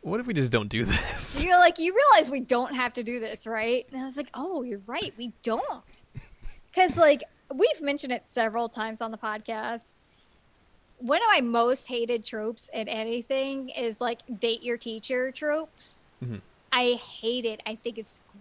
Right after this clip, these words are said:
Speaker 2: gross. I think it's terrible. Like, power dynamics are just completely off.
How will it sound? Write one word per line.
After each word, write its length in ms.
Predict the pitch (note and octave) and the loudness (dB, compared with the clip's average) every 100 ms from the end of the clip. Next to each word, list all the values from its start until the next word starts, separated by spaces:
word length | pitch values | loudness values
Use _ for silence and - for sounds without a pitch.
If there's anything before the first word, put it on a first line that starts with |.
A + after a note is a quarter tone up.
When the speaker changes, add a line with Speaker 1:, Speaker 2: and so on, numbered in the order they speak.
| G#3+ | -8
Speaker 2:
gross. 440 | A#3+ C#4 D#4+ C4 - | -2 -2 -2 -8 -6
I 160 | A#3+ | -6
think 260 | A3 A#3 A3 | -4 -8 -8
it's 220 | A3 - _ _ - - - - - | -12 -14 _ _ -20 -20 -20 -20 -12
terrible. 960 | A#3 D#4 F4+ F4 D#4 D#4 D4+ D#4 D#4 - _ - | -2 0 4 4 4 2 4 2 0 -6 _ -10
Like, 220 | A#3 G#3+ _ _ | -8 -8 _ _
power 360 | - D#4 D#4 D4+ | -2 4 4 4
dynamics 600 | C#4+ C4+ C#4 C4+ C4+ - | 2 2 0 -2 -4 -4
are 160 | A3+ A3 | -4 -4
just 280 | G#3 - _ _ _ _ _ | -8 -14 _ _ _ _ _
completely 720 | - A3 - - G4+ D#4 B3 A#3 | -12 -12 -10 -2 0 2 0 0
off. 440 | G#3+ G#3 A3 | -2 -4 -6